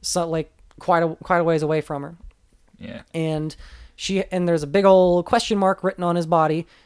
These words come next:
Speaker 1: and
Speaker 2: Oh, yeah.
Speaker 1: Jigsaw explains that you have to dig through the stomach of your dead cellmate to get it. And there's
Speaker 2: Mm-hmm.
Speaker 1: a tiny, tiny little knife next to the guy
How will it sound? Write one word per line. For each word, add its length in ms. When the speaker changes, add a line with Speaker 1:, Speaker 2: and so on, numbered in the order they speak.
Speaker 1:
and 320
Speaker 2:
Oh, 40
yeah. 100
Speaker 1:
Jigsaw 340
explains 400
that 60
you 140
have 220
to 80
dig 360
through 200
the 100
stomach 420
of 100
your 120
dead 240
cellmate 640
to 100
get 160
it. 80
And 140
there's 140
Speaker 2:
Mm-hmm. 100
Speaker 1:
a 20
tiny, 300
tiny 340
little 160
knife 400
next 220
to 140
the 80
guy 420